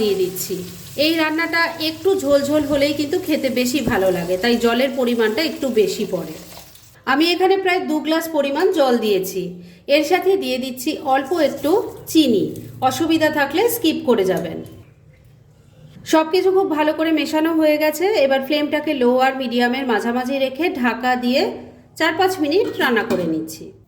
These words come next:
মিনিট চারেক রান্নাটা হয়ে গেছে, এবার ঢাকা তুলছি। এবার প্রথমেই দেখে নেব আলু কেমন সেদ্ধ হয়েছে। আলু কিন্তু সুন্দরভাবে সেদ্ধ হয়ে গেছে। এবার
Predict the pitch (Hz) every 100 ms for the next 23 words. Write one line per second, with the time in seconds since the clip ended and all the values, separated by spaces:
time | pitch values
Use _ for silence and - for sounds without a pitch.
0 | _ 302 330 370 370 381 392 381 311 302
1 | 320 311 311 285 262 285 285 269 262 285
2 | 285 285 - 381 - - - - - -
3 | 247 277 285 302 302 349 359 254 247 320
4 | 320 269 330 - - - 247 247 277 294
5 | 254 220 233 - 262 226 226 196 175 -
6 | 180 165 - - _ _ _ _ _ _
7 | _ _ _ _ _ - - - - _
8 | _ _ _ - 247 285 302 294 370 339
9 | 269 262 277 254 240 311 - 285 254 254
10 | 247 202 175 165 - 170 160 - 277 285